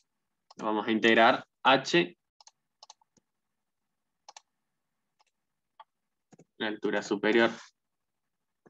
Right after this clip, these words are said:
y la altura inferior de, y acá la integral te queda h.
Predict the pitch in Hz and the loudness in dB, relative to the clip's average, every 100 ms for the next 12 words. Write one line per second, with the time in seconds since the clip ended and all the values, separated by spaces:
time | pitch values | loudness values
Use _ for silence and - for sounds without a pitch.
0 | _ - _ _ _ _ _ _ _ _ | _ -20 _ _ _ _ _ _ _ _
1 | _ _ _ _ _ _ _ _ _ _ | _ _ _ _ _ _ _ _ _ _
2 | _ _ 117 104 98 92 95 104 - 131 | _ _ -2 -2 -2 -2 0 0 2 4
3 | 131 - _ _ - - _ - _ _ | 2 -2 _ _ -20 -20 _ -20 _ _
4 | _ _ _ _ - - _ _ _ _ | _ _ _ _ -20 -20 _ _ _ _
5 | _ _ _ _ _ - 110 95 _ _ | _ _ _ _ _ 0 0 0 _ _
6 | _ 123 113 123 143 160 175 160 180 214 | _ 4 6 8 6 6 6 6 6 4
7 | 170 175 220 220 160 175 - | 4 6 6 6 4 4 -4